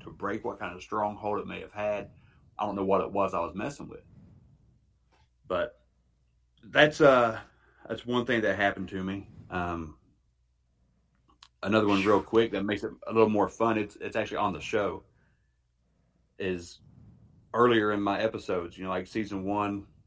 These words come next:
early season two, I would, uh,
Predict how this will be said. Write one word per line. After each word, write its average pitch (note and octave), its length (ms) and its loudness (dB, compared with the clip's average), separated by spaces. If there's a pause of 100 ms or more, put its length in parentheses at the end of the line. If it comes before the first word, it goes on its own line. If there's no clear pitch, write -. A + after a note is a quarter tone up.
(300)
early G2 240 -2
season F#2+ 300 -6
two, G2 360 -2 (760)
I G#2 140 0
would, F#2+ 180 0
uh, E2+ 360 0